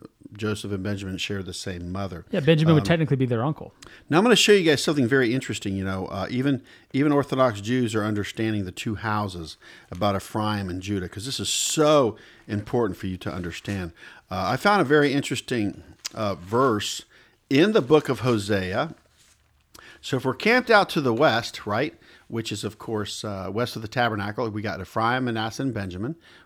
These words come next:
Speaker 1: which is all relatable. Uh, I find this to be very interesting. In, in, in, uh, Hosea chapter eleven, verse ten, I'm gonna read this to you. It says this, "They shall walk after the Lord.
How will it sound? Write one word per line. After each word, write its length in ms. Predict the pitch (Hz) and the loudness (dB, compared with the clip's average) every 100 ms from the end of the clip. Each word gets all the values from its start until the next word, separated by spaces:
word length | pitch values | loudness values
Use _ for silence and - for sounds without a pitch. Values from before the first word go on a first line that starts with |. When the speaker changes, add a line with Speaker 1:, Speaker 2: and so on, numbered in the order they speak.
| - | -10
Speaker 1:
which 180 | 117 - | -8 -6
is 140 | 107 | -4
all 200 | 107 110 | -2 -2
relatable. 580 | 123 117 101 101 127 - _ _ - - | -2 -4 -4 -6 -6 -8 _ _ -20 -8
Uh, 280 | 123 120 139 | -6 -2 -2
I 80 | |
find 260 | - 196 202 | 0 -2 -2
this 120 | 170 | -6
to 60 | 180 | -6
be 120 | 185 | -4
very 240 | 185 180 | -2 -4
interesting. 480 | 165 165 143 - 101 | -4 -6 -6 -6 -6
In, 160 | 117 113 | -4 -4
in, 320 | 117 113 - | -4 -6 -6
in, 260 | - 110 104 | -8 -4 -4
uh, 180 | 101 98 | -4 -4
Hosea 580 | 117 110 135 170 170 - _ _ _ - | -2 0 2 2 0 -4 _ _ _ -8
chapter 420 | - 165 - 226 | 0 0 2 0
eleven, 480 | 190 135 120 127 - - - - - - _ _ _ - | 2 2 2 -2 -4 -16 -20 -20 -20 -20 _ _ _ -6
verse 220 | 107 104 | -4 -4
ten, 220 | - 117 | -4 -2
I'm 80 | 98 | -2
gonna 140 | 101 | -2
read 180 | 104 117 | -4 -4
this 180 | 110 - | -6 -8
to 140 | - | -10
you. 180 | 85 - - _ _ _ | -10 -12 -18 _ _ _
It 100 | 104 | -12
says 320 | - 131 113 113 | -2 0 0 0
this, 440 | 120 95 - - _ | -2 -2 -8 -14 _
"They 260 | 113 107 160 | -4 2 4
shall 300 | - 160 143 | 6 4 4
walk 400 | 123 196 254 - | 4 4 4 4
after 340 | 196 214 214 202 | 4 4 4 0
the 140 | 180 | 2
Lord. 520 | 175 180 160 92 78 | 2 4 2 0 -6